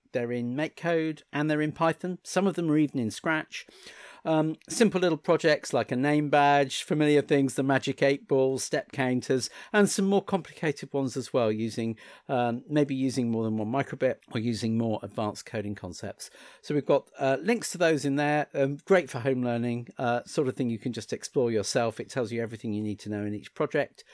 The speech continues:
but how to make it, uh, and gives you the code so you can flash it straight onto your microbit if you want.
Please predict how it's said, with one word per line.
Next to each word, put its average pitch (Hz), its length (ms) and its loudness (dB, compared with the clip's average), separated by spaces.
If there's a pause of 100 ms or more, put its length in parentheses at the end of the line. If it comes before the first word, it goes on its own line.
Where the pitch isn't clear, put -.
(260)
but - 140 -6
how 120 160 -4
to - 180 -10
make 143 280 -2
it, - 160 0 (420)
uh, 117 220 -2
and 120 160 -4
gives 123 160 -6
you 120 80 -8
the 101 80 -10
code 160 480 2
so - 80 -2
you 120 180 -2
can 117 160 -6
flash - 240 -10
it - 100 -10
straight 110 280 -12
onto 107 240 -8
your 107 60 -6
microbit 107 520 -6
if - 140 -18
you 117 80 -8
want. 117 260 -6